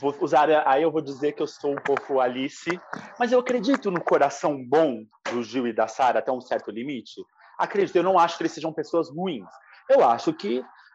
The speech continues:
é, eles estão sendo filmados, deram os deslizes, falaram mal da amiga, foram um pouco falsos, mas eles não são pessoas ruins. Eles foram amigos ruins, digamos assim.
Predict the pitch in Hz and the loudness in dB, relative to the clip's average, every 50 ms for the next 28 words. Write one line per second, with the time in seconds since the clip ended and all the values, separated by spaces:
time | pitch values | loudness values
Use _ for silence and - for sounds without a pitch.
0 | _ _ - 359 330 311 302 - - 285 330 330 285 262 - 190 180 - - 247 | _ _ 4 6 8 8 6 6 4 2 4 4 2 2 2 0 0 0 0 2
1 | 247 233 226 226 220 208 202 202 175 170 175 151 160 139 147 147 170 220 185 185 | 4 4 6 6 8 8 6 6 4 2 2 4 4 4 4 4 2 0 0 0
2 | 202 185 175 156 - - 160 151 143 143 147 147 147 190 202 202 196 180 - - | 0 0 0 -2 -2 0 2 2 2 2 2 0 0 0 -2 -2 -6 -8 -8 -8
3 | 247 226 - 233 233 - - - _ 196 175 160 151 139 135 - - 120 110 139 | -8 -4 -6 -6 -6 -8 -12 -8 _ 2 2 4 2 2 -2 -4 -10 -10 -6 -6
4 | 143 139 147 151 151 147 156 151 - 185 _ - 190 185 - - - - - - | -6 -4 -4 -6 -8 -10 -12 -12 -14 -12 _ -4 -4 -4 -4 -10 -18 -4 2 4
5 | 208 226 254 254 254 240 214 202 - - 208 202 160 123 104 95 - - _ _ | 6 6 8 8 8 8 6 6 2 -2 -4 -2 -2 -4 -6 -8 -14 -20 _ _
6 | - - _ _ 131 131 - - - 165 151 156 151 139 135 131 135 151 190 240 | -20 -20 _ _ -2 -2 0 0 2 2 4 4 2 2 0 -4 -4 -4 -4 -4
7 | 226 185 208 190 - - 185 185 147 117 101 95 113 113 117 113 113 110 120 - | -2 -2 -2 -4 -4 -4 -6 -4 -4 -6 -6 -6 -4 -4 -2 -2 -2 -4 -4 -4
8 | - | -6